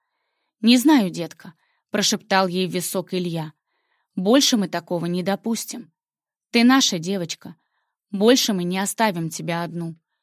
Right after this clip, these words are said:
И прижал ее сильнее к груди. "Милая", Кирилл достал из шкафа плоские тарелки. "Ты точно ничего не чувствовала?" Ничего, только злость, что какой-то идиот расставил капканы.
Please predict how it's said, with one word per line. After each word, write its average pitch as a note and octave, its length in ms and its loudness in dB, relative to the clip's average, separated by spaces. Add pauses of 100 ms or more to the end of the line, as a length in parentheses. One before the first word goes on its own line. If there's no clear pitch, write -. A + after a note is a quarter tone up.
(240)
И D4+ 140 4
прижал A#3+ 480 2
ее F#3+ 180 -2
сильнее F3+ 480 -2
к F#3 60 -6
груди. E3 500 -6 (560)
"Милая", A3 480 4 (400)
Кирилл C#4 320 4
достал B3 400 2
из A#3+ 100 2
шкафа A#3+ 420 -2
плоские F#3+ 520 -4
тарелки. F3 580 -6 (420)
"Ты C#3+ 120 4
точно D#4+ 400 4
ничего B3+ 360 6
не F#3 160 0
чувствовала?" D#3+ 640 -8 (520)
Ничего, G#3 600 -2 (380)
только A3+ 360 0
злость, B3 480 -2 (300)
что - 180 -2
какой-то A#3 440 2
идиот G3+ 440 -2
расставил F#3 520 -4
капканы. E3+ 640 -8